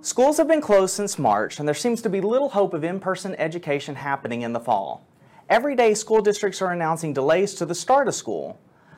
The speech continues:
The school has to start at some point and in some form, and the form likely appears to be remote learning.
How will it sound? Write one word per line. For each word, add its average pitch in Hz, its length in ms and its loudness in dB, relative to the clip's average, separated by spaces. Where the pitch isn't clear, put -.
The 160 80 -4
school 349 220 4
has 330 180 2
to 196 80 -2
start 214 320 2
at - 80 -4
some 339 260 -2
point 113 400 -4
and 254 220 0
in 226 140 2
some 180 260 -4
form, 107 540 -2
and 160 120 0
the 185 60 2
form 214 320 2
likely 311 380 2
appears 175 360 -2
to 175 80 -2
be 131 300 -2
remote 127 480 0
learning. 131 640 -4